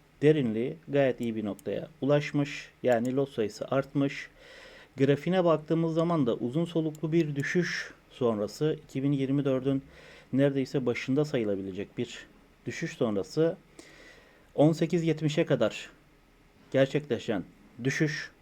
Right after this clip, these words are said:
burada oluşan düşüş formasyonu sonrası ciddi bir düşüş gerçekleşmiş. Yüzde ellinin üstünde bir düşüş gerçekleşmiş.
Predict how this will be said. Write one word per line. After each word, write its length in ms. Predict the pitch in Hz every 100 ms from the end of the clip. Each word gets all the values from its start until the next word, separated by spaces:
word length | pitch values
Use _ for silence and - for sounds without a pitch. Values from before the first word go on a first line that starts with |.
| _
burada 160 | 123 135
oluşan 360 | 139 - 123
düşüş 220 | 113 143 -
formasyonu 600 | 127 113 104 - 104 95
sonrası 360 | 104 87 95
ciddi 240 | 101 - 131
bir 140 | 127
düşüş 280 | 123 147 151
gerçekleşmiş. 840 | 143 139 147 147 139 143 139 -
Yüzde 340 | 107 101 113 123
ellinin 220 | 123 127
üstünde 320 | - 120 123
bir 140 | 127
düşüş 280 | 127 - -
gerçekleşmiş. 800 | 131 123 135 - 131 - 139